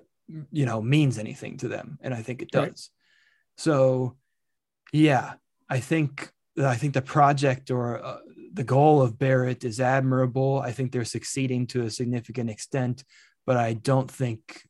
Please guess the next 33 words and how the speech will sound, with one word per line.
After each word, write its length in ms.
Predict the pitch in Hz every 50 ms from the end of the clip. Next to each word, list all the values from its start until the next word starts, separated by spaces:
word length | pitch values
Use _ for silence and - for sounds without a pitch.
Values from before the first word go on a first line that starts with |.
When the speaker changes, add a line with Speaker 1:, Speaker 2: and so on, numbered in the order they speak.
| _ -
Speaker 1:
they're 480 | 131 123 117 113 110 110 110 104 - _ _ _ _ _ _ _ _ _
the 100 | - 104
Harvard 460 | - - 131 127 123 107 113 110 107
of 140 | 110 107 101
the 120 | 120 110
West 440 | 104 113 120 113 107 - - - -
or 80 | 120 110
the 120 | 107 107
Columbia 540 | - - 131 127 120 113 110 110 110 107 107
College 540 | - - 123 113 110 107 110 107 107 - -
of 180 | 117 107 110 -
the 100 | - -
West. 460 | 117 120 120 113 - - - - - - _ _ _ _ _ _ -
And 100 | 127 123
I 80 | 117
don't 260 | 113 110 - 123 123
know 140 | 127 123 120
that 140 | 120 110 -
they 260 | - 117 117 117 117
ever 360 | 117 120 117 123 120 117 - _ _ _ _ _ -
could 320 | - - 160 156 135 113
be, 320 | 127 123 113 104 107 - _ _ _ _ _ _ _ _
just 280 | - 139 131 - - -
by 300 | 139 127 117 113 113 113
the 120 | 104 117 113
nature 460 | 117 123 127 135 131 - - 127 120
of 200 | 117 113 110 104
these 320 | 113 120 120 117 110 107
places' 640 | - - 135 131 123 113 - - 127 120 113 107 - -
histories, 680 | - 156 147 - - - 120 117 113 113 110 110 107
the 140 | 117 - -
Ivy 280 | 123 120 110 117 120 113
League 380 | 113 117 113 110 110 107 -